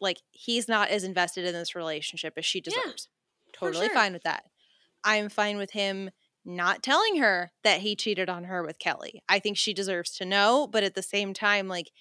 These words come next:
Speaker 1: he is already screwing up this breakup so <laughs> badly, and, like, she's already so hurt. Maybe we just, like,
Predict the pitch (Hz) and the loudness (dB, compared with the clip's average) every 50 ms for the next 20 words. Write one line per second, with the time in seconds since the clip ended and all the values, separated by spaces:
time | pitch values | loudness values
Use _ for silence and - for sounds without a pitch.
0 | _ _ _ _ _ _ - - 202 214 190 165 156 - - 180 185 185 196 202 | _ _ _ _ _ _ -10 -6 -2 0 0 0 -2 -4 0 2 2 4 4 2
1 | 196 196 202 - - - 190 190 190 190 190 180 175 - 180 175 170 - - - | 0 0 -4 -4 -6 -4 -2 -2 -2 -2 -2 -4 -4 -4 -6 -6 -6 -8 -14 -18
2 | - _ _ _ _ _ _ 190 185 175 - 175 165 165 - _ _ _ _ _ | -20 _ _ _ _ _ _ 0 0 0 2 0 0 0 -2 _ _ _ _ _
3 | _ _ _ _ _ - - - 190 233 233 226 226 214 202 202 190 165 156 170 | _ _ _ _ _ -18 -14 -6 0 0 0 2 2 2 2 0 0 -4 -6 -6
4 | 156 151 151 - - 185 196 190 190 185 185 175 - - 220 190 196 180 180 185 | -6 -6 -8 -6 -4 -4 -4 -2 -2 -2 -2 0 0 0 2 2 4 4 4 4
5 | 190 190 202 202 202 - 196 185 180 170 170 165 170 180 190 - _ _ _ _ | 2 2 0 -2 -2 -2 -2 -2 0 0 -2 0 0 -2 -2 -4 _ _ _ _
6 | _ _ _ _ _ _ _ _ _ _ _ _ 196 214 214 208 202 226 208 202 | _ _ _ _ _ _ _ _ _ _ _ _ -2 0 0 2 2 2 4 4
7 | 196 170 180 175 - 180 165 151 - _ | 4 2 2 -2 -2 -2 -4 -4 -6 _